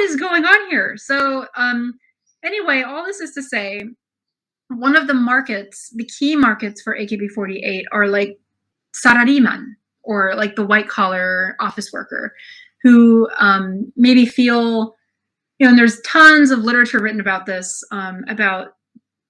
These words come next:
how, like, the sarariman is kind of like the typical Japanese person in many ways, um, because you have so many people, again, living in these urban centers, working these white collar jobs, and also not particularly happy.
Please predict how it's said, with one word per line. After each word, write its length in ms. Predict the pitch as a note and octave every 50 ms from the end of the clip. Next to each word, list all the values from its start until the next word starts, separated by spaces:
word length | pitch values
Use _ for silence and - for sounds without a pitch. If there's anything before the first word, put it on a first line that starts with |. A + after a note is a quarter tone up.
| _ -
how, 320 | A3 B3 A#3 A3 G#3 G#3
like, 320 | G3+ G3 G3 G3+ G3+ G3 -
the 60 | A3
sarariman 680 | A3 - B3+ A#3 A#3 A#3 A#3+ B3+ A#3+ A3+ G#3+ G#3 G#3
is 140 | G3+ G3 G3
kind 220 | - - A#3 A3 G#3+
of 60 | G3
like 260 | G3 F#3 F3+ F#3 - _ _ _ _ _ _ _ _ _ _ _ _ _ _
the 80 | - B3
typical 320 | - - C4+ D4 C4 C4
Japanese 500 | A#3 A#3+ A#3 A#3 A#3 A3+ G#3+ G#3 G3+ G3+ -
person 360 | - - C4+ C#4 - B3+ A3
in 80 | G#3 G3+
many 180 | G3+ G3 G3 G3
ways, 600 | F#3+ F#3 F#3 F3+ F#3 G3 A3 A#3 - - - -
um, 240 | A3 F#3+ F#3 F#3 F#3
because 300 | G#3+ G#3 - A3 G#3 G#3+
you 40 | G#3+
have 80 | G#3
so 120 | - A3+ G#3+
many 100 | G#3 G3+
people, 220 | A3 G3+ G3+ F#3+
again, 180 | F#3 G3 G3 G3
living 260 | G3 G#3+ A3 A3+ G#3+
in 80 | G#3
these 140 | G3 G3 G3+ -
urban 220 | G#3 G3 G3 G3
centers, 340 | G3 G3+ G3 G3 F#3+ F#3 F#3+
working 280 | G3+ G3+ G3+ G#3+ G3+
these 160 | G3+ F#3+ F#3 F3+
white 160 | F3+ F3+ F3
collar 260 | - G3+ F#3+ F#3 F#3
jobs, 360 | F3+ F#3+ F3 F3+ F#3+ G3+ A3
and 180 | A#3 A#3+ A#3 - -
also 260 | B3+ C4+ C4+ - E4
not 340 | D4 D4+ D4+ C4+ C4+ - -
particularly 420 | - D4 D#4+ - E4+ E4 E4+ E4+
happy. 460 | D#4+ F#4 F4+ F4+ F4+ G#3 - G3+ -